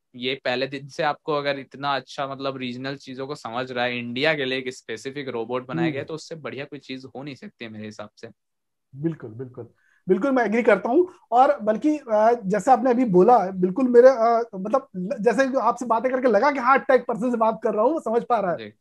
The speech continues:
Speaker 2: पहले मुझे लगता था यार कि चलो, जब लोग नेगेटिव कमेंट करते थे, तो मुझे लगता था कि चलो, उनकी वो सोच ही उतनी है, उससे ज्यादा वो सोच ही नहीं सकते, तो
Speaker 1: सही
Speaker 2: इस तरह
Speaker 1: बात
Speaker 2: वो
Speaker 1: है।
Speaker 2: कमेंट करेंगे ही करेंगे।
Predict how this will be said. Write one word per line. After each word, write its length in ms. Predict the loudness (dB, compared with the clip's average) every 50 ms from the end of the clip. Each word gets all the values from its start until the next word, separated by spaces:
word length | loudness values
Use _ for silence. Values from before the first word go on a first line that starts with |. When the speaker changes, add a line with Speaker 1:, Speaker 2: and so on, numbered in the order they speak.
| _ _ _ _ _ _ _ _ _ _ _ _ _ -2
Speaker 2:
पहले 180 | 0 2 2 2
मुझे 220 | 2 4 4 4 2 2 -4 -4
लगता 420 | -4 -2 0 0 0 2 4 4
था 100 | 4 4
यार 180 | 4 4 4 4 2 -4 _ _ _ -8
कि 120 | -8 -6
चलो, 380 | -2 2 4 4 4 4 2 -2 2
जब 100 | 4 4
लोग 200 | 6 6 4 4
नेगेटिव 340 | 4 4 2 2 2 2 4
कमेंट 280 | 4 4 4 2 0
करते 260 | -2 -4 -2 -2 -2 -2
थे, 120 | -2 -2
तो 80 | -2 0
मुझे 180 | 2 4 6 6
लगता 240 | 4 4 0 0
था 100 | 2 2
कि 80 | 0 0
चलो, 200 | 2 2 2 2
उनकी 200 | 2 0 -2 -2
वो 120 | 0 0
सोच 340 | 2 4 4 4 4 6 6
ही 60 | 6
उतनी 300 | 6 6 4 2 2 2
है, 140 | 2 2 2
उससे 220 | 0 0 2 4 4
ज्यादा 200 | 6 6 6 6
वो 100 | 4 4
सोच 240 | 0 -4 -2 0
ही 60 | 2 4
नहीं 100 | 4 4
सकते, 360 | 4 2 2 2 0 0 0
तो 440 | 0 _ _ _ _ -6 -4 0 0
Speaker 1:
सही 100 | 0 0
Speaker 2:
इस 60 | 2
तरह 120 | 4 4
Speaker 1:
बात 40 | 4
Speaker 2:
वो 60 | 4
Speaker 1:
है। 160 | 2 -2 -2
Speaker 2:
कमेंट 200 | -2 -2 -2 -2
करेंगे 260 | -2 -2 -2 0 0 -2
ही 60 | -2
करेंगे। 320 | -2 -2 -4 -4 -4 -6